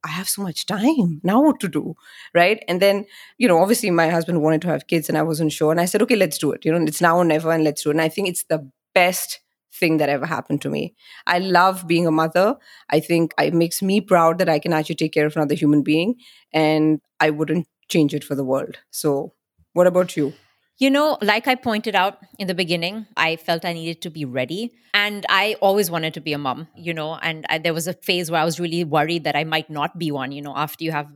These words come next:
Speaker 2: you know, a miscarriage twice, you're just like, "Wow, okay." A lot of sort of, like, stuff comes into your mind. But,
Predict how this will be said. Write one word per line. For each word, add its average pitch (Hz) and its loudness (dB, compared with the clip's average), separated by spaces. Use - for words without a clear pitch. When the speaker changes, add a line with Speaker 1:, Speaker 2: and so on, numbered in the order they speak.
Speaker 2:
you 156 -14
know, 143 -12
a 139 -14
miscarriage 147 -6
twice, 160 -6
you're 151 -10
just 147 -14
like, 131 -6
"Wow, 127 -10
okay." - -14
A 139 -8
lot 156 0
of 160 -8
sort 143 -8
of, 147 -10
like, 139 -4
stuff - -4
comes 160 -6
into 156 -14
your 156 -10
mind. 180 -2
But, 196 0